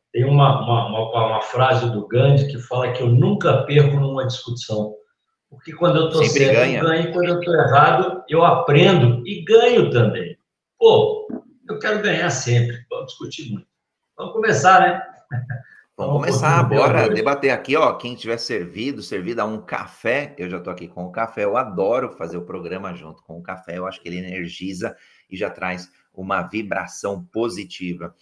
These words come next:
Speaker 2: E eu go-, olha só, Leopoldo, a gente fala que o programa, ele é global, temos presença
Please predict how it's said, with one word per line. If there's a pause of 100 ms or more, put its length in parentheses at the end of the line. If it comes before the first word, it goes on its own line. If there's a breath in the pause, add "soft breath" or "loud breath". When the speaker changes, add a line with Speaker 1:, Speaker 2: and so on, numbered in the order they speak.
(200 soft breath)
Speaker 2:
E
eu
go-,
olha
só,
Leopoldo,
a
gente
fala
que
o
programa, (120)
ele
é
global,
temos
presença